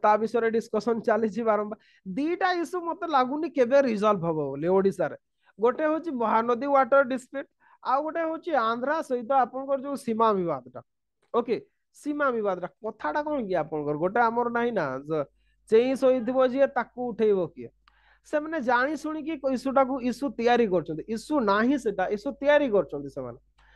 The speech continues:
ସେଇଥିପାଇଁ ଆମର ଏଗୁଡ଼ା ଇସ୍ୟୁ ରହିବ ହିଁ ରହିବ ଆପଣଙ୍କର। ଆପଣଙ୍କର କିଛି ନଥିବ, ଯେମିତି ଚାଇନା, ଚାଇନା ସିଏ ଭଲ ଭାବରେ ଜାଣିଛି।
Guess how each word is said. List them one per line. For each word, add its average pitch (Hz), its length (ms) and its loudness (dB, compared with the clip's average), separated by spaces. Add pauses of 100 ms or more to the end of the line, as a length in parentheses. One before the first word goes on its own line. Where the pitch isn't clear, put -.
(240)
ସେଇଥିପାଇଁ 262 600 -2 (640)
ଆମର 196 300 4 (460)
ଏଗୁଡ଼ା 208 260 4
ଇସ୍ୟୁ 226 300 0
ରହିବ 254 340 4
ହିଁ 320 120 0 (360)
ରହିବ 277 280 0
ଆପଣଙ୍କର। 247 440 -6 (400)
ଆପଣଙ୍କର 240 420 -2
କିଛି 240 360 -8
ନଥିବ, 277 340 -2
ଯେମିତି 269 340 -2
ଚାଇନା, 202 420 4 (600)
ଚାଇନା 214 340 2
ସିଏ 302 220 -4
ଭଲ 269 200 0
ଭାବରେ 269 300 2
ଜାଣିଛି। 156 320 -8